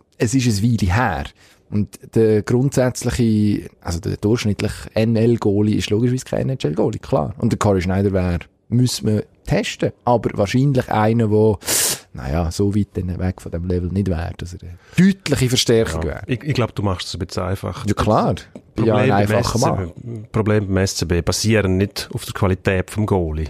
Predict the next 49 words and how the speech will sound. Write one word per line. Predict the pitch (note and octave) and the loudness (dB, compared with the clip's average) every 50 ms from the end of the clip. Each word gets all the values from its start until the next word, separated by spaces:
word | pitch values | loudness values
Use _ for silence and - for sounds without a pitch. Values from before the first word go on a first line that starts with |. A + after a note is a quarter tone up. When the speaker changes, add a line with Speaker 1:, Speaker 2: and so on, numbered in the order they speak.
| - - - | -8 -10 -4
Speaker 2:
Wenn | - F2+ F2 | -2 0 0
du | F2 | 2
schaust, | F#2+ G2+ G2 - | 2 2 2 0
wie | A2 F2 | -2 0
die | F#2 F2 | 0 -2
spielen, | - - - A#2 A#2 A#2+ A2 G2+ - - | -2 0 0 0 2 2 0 0 -2 -2
die | G#2 G2 G2 G2 F#2+ F#2 F2 - A#2+ B2 - _ | 0 0 0 0 -2 -4 -6 -10 -12 -14 -14 _
grosse | - B2 A#2 A#2+ C3 C3 B2 - - - - - | 0 2 4 4 4 4 2 0 -4 -4 -4 -2
Anzahl | B2+ A2 G2+ A2 - - - A2+ G#2 F#2+ G2+ G2 | 0 0 0 0 0 -2 0 0 2 2 2 0
von | - G2+ F#2+ | 2 2 2
erstklassigen | G2+ G#2+ - - - G2 G2 - - G2 F2 | 2 2 0 0 -2 -2 -2 -2 -4 -4 -2
Chancen, | G2 G#2 A2 A#2 - A2+ | 0 0 0 0 0 -2
die | G2+ | -4
die | G2+ - | -2 0
Gegner | A2 G#2 F#2 G2+ G2 | -2 -2 0 0 0
jeweils | F#2+ F#2+ F#2 F2+ F#2 F#2 - | 0 0 0 0 -2 -2 -2
haben, | F2+ F2 F2 E2+ - - - - - - - - - - - | -2 -2 -2 -4 -4 -10 -18 -16 -14 -14 -12 -12 -14 -14 -8
da | - - | -8 -2
kann | - G#2 | 0 2
auch | G2 F#2 | 2 2
der | F2 - | 0 -2
Giannoni | - - F#2 E2 F2+ F2+ G2+ A2+ A2+ G#2+ | -2 -2 -2 0 2 2 2 4 4 2
oder | F#2+ F#2 - - | 2 0 -4 -4
könnte | - - C3 C#3+ D3 D3 C#3+ - A2+ | 0 2 4 4 4 0 0 0 2
ja | G#2+ | 2
der | G2 F#2 | 2 2
Giannoni | - - G2+ F#2 G2 G#2 A#2 A2+ | 0 0 0 0 2 2 2 2
nicht | A2 A#2 A2+ - | 2 0 0 0
sehr | - G#2+ A#2 G#2+ | 0 0 0 2
viel | A#2+ A2+ A#2 | 0 0 0
ausrichten. | A#2+ B2+ - C3 A#2 - - | -2 -2 -2 -2 -4 -4 -6
Natürlich | - - - - - B2+ | -8 -4 -2 0 2 2
hat | B2+ - - | 0 0 -2
der | - - | -8 -4
Giannoni | - B2 A2+ A#2+ A#2+ A#2+ B2 | -2 0 2 2 2 4 4
noch | A#2 A#2 | 2 2
eine | A2 A2 | 2 2
andere | A2 A2 G#2+ G2+ G#2 | 2 0 0 -2 -4
Qualität, | - - G2+ F#2 F#2 - - - - - - - - | -2 0 0 0 0 -2 -2 -4 -2 -2 -4 -4 -4
aber | D#2+ E2 | -8 -8
der | E2 E2+ | -8 -12
Giannoni | - - - F#2+ F#2+ G#2+ A#2 G#2+ | -10 -6 -2 0 2 2 2 2
hat | F#2 E2 | 0 0
letztes | F#2 F#2 - - - - | 0 -2 -2 -2 -4 -4
Jahr | F2 | -2
davon | E2 E2 E2 F#2+ F2+ - - | -2 -2 -2 -2 -4 -4 -2
profitiert, | - F2+ E2 E2+ - - - A#2+ B2+ B2+ - - | -4 -4 -4 -4 -8 -2 0 0 0 0 -2 -4
dass | - F#2+ | -4 -2
man | G2 F2+ F#2 | 0 -2 -2